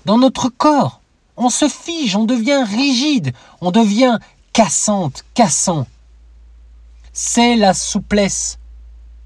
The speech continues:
qui nous permet de nous adapter, qui nous permet de saisir chacune des expériences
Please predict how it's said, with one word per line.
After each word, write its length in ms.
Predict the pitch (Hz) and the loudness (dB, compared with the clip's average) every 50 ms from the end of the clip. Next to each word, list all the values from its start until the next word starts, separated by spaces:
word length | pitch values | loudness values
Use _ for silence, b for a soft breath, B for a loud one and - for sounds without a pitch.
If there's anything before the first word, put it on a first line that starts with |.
| - - - - - - - - - - - - b b b b b | -20 -20 -20 -20 -20 -20 -20 -20 -20 -20 -20 -20 b b b b b
qui 140 | - 311 330 | -6 -4 -2
nous 140 | 339 359 277 | -2 -2 0
permet 420 | - 349 339 339 339 370 370 339 | 2 2 2 4 4 2 2 4
de 100 | 226 233 | 4 4
nous 240 | 220 208 190 147 156 | 4 4 2 2 2
adapter, 540 | 180 175 170 170 - - - 180 170 147 127 b b b b b b | 2 2 2 -2 -4 -4 -4 -2 -2 -2 -4 b b b b b b
qui 120 | - 269 | 0 0
nous 140 | 285 294 226 | 2 0 2
permet 340 | - 302 294 294 302 311 277 | 2 2 2 4 2 2 2
de 100 | 233 226 | 2 0
saisir 540 | - - - 254 233 196 190 226 226 202 b b b b b b b b | 0 0 0 0 0 0 0 0 0 -2 b b b b b b b b
chacune 1120 | - - - - - - 220 190 - - - - 233 233 226 220 202 180 151 135 127 123 117 | -4 -2 0 2 2 2 2 0 -2 -8 -4 0 2 2 2 2 0 -2 -4 -6 -8 -8 -6
des 320 | 117 175 170 160 147 131 b b b b b b b b b _ _ _ _ _ _ _ _ _ _ _ - - 143 135 - - | -6 -4 -2 -2 -2 -4 b b b b b b b b b _ _ _ _ _ _ _ _ _ _ _ -10 -6 -4 -2 0 2
expériences 1120 | 269 254 - - - - - 233 208 196 208 202 220 226 208 185 147 127 - - - - | 2 2 2 -2 -4 0 0 0 0 2 0 0 0 0 -2 -2 -4 -4 -4 -6 -6 -8